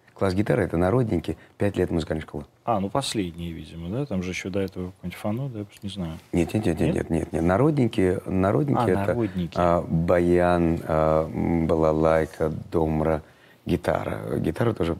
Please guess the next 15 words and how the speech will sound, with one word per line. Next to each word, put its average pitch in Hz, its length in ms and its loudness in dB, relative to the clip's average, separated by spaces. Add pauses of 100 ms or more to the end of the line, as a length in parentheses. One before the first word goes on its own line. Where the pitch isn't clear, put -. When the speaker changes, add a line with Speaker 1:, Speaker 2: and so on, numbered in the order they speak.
Speaker 2:
Это 113 180 -2
Speaker 1:
э, - 20 -2
Speaker 2:
пять - 80 0
лет, 85 80 0
Speaker 1:
шестиструнная, 92 520 2
Speaker 2:
да, 80 40 0
все. - 80 -2
Speaker 1:
шестиструнная 82 400 0
гитара 135 420 0 (520)
тоже 98 220 2
п-, 85 260 -2
причислена 78 540 -4
к 82 120 -2
народным 80 360 2
инструментам. 135 720 0